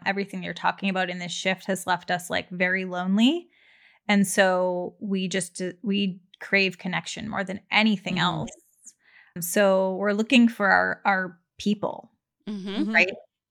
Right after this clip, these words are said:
Speaker 1: Subconsciously, constantly. Yeah.
Speaker 2: Mm-hmm.
Speaker 3: Yep.
Speaker 2: Mm-hmm.
Speaker 3: I totally agree.
Speaker 2: Yep.
Speaker 1: Yeah.
Speaker 3: And I think, how have you seen marketing shift in the last ten years?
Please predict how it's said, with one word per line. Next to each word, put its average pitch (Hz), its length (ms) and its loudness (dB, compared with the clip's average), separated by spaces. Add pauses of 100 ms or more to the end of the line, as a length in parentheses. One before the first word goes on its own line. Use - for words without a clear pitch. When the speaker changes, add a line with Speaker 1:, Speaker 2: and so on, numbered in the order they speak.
(180)
Speaker 1:
Subconsciously, - 1000 -4
constantly. - 800 -6 (160)
Yeah. - 160 0
Speaker 2:
Mm-hmm. 220 220 -6 (420)
Speaker 3:
Yep. 190 180 -6 (180)
Speaker 2:
Mm-hmm. 226 240 -4 (200)
Speaker 3:
I 202 80 -6
totally 175 320 -4
agree. 160 260 -6 (180)
Speaker 2:
Yep. 165 160 -6 (280)
Speaker 1:
Yeah. 180 220 0 (600)
Speaker 3:
And 220 160 -6
I 214 100 0
think, 214 220 -6
how 226 280 4
have 214 100 0
you 190 180 -2
seen 175 320 -4
marketing 160 540 -6
shift - 400 -10
in 147 100 -12
the 139 80 -10
last 139 300 -10
ten 143 160 -10
years? 139 340 -14